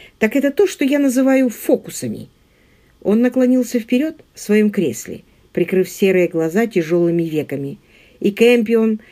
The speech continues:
который хорошо его знал и высоко ценил, напряг все свое внимание. «Когда вам показывают фокус, — продолжал инспектор, — настоящий трюк —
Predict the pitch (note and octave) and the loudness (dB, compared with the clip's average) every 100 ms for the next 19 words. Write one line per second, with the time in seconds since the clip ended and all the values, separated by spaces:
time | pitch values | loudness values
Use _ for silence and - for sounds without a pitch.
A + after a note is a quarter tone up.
0 | - - B3+ D#4+ A#3+ C#4 C4 D4 B3 A3+ | -8 -2 0 2 2 0 0 2 2 2
1 | F#3+ G#3 G3+ F3 F3 F#3+ F#3 E3+ D#3 F3 | 2 2 2 0 0 -2 -2 -4 -2 0
2 | D4 D#4+ _ - - E3 D#3+ - D#3 A#3 | -2 -4 _ -20 -12 -4 -4 -2 0 0
3 | C#4 - - G3 G3+ E3+ F3 F3+ F3 F3 | -2 -10 -4 -2 -2 -2 0 -2 0 -2
4 | C#3+ C3 C3+ C#3 _ _ _ _ - - | -2 -6 -8 -10 _ _ _ _ -20 -20
5 | - _ G#3+ G3 A#3+ A3+ A3+ G#3+ A3 A#3 | -20 _ 0 2 4 4 2 2 2 2
6 | G#3 G#3+ A3+ A3 - G#4+ F3+ - - _ | 2 2 0 0 0 0 0 -6 -16 _
7 | - E3 F3 E3+ E3+ E3 - - E3 - | -4 0 2 2 2 0 -2 -2 -2 -4
8 | C#3+ _ _ - - - A#3 C4+ D#4 D#4 | -12 _ _ -20 -20 -4 -2 0 2 2
9 | C#4 - D4 F4 A4 - | 2 2 2 4 4 2